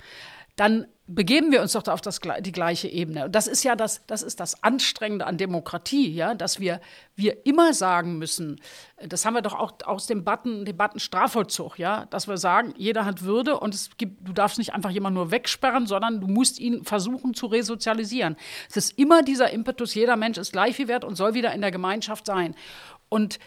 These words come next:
deshalb habe ich mich auch mal aufgeregt hier und gestritten, als,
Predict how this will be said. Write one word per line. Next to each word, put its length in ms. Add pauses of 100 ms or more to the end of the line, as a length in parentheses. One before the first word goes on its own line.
(100)
deshalb 520
habe 140
ich 80
mich 220
auch 60
mal 160
aufgeregt 520
hier 100
und 120
gestritten, 480
als, 460